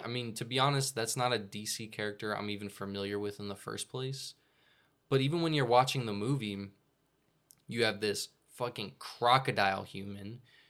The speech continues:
You've got Harley Quinn, who just somehow ha-, has this magic power of beating the shit out of anybody with anything,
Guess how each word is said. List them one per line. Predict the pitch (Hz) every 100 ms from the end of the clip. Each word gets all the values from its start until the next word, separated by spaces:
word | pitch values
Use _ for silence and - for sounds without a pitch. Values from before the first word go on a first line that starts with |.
| _
You've | 110 107
got | 113 98 - - _ _
Harley | 127 147 156
Quinn, | 143 113 107 107
who | 104 107 104 104 - -
just | 117 107 - -
somehow | - 127 127 120 113 - -
ha-, | 123
has | - 123 117
this | 113
magic | 110 110 113 113
power | - 104 104 101
of | 98 -
beating | 107 104 104
the |
shit | 98 - 101
out | 98
of | 98 -
anybody | 98 98 95 - - - - _ -
with | 104 120 117 -
anything, | 107 107 98 - 92 104 113